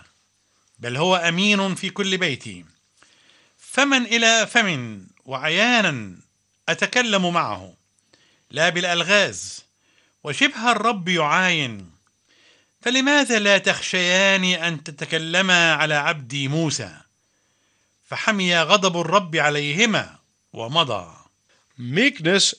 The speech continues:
Speaker 2: does not mean that we do not confront some situations.
Speaker 1: الوداعة ليس معناها أننا لا نواجه بعض المواقف.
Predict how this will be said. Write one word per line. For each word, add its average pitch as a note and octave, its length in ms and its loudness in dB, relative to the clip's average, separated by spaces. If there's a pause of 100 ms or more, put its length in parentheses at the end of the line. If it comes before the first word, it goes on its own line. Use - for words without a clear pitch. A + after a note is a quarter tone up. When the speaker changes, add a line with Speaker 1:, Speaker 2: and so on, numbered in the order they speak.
(100)
Speaker 2:
does D3+ 240 0
not E3+ 300 2
mean F3+ 440 2
that D3 260 0
we E3+ 100 0
do D#3 140 0
not F#3 320 0
confront E3 720 -2 (100)
some D#3 300 0
situations. C#3+ 960 -2 (180)
Speaker 1:
الوداعة C#3+ 760 0
ليس F#3+ 400 0
معناها F3 800 0 (160)
أننا D#3 420 -2
لا D3+ 200 2
نواجه D#3+ 680 -2
بعض E3 300 0
المواقف. C#3 760 -4